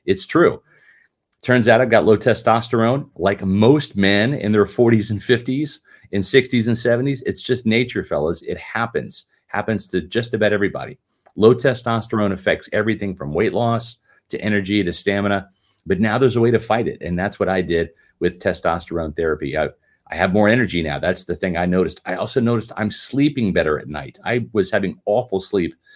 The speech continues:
for the last two years, and I couldn't figure it out. And it turns out it's related to your hormones. So I'm sleeping better than I have in years,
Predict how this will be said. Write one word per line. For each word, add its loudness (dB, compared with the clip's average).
for -8
the 0
last -2
two -2
years, 0
and -10
I -12
couldn't -2
figure -2
it 2
out. 0
And -2
it -8
turns 0
out 4
it's -2
related -4
to -2
your 4
hormones. -4
So 0
I'm -8
sleeping 2
better 4
than 2
I 2
have 0
in -4
years, -2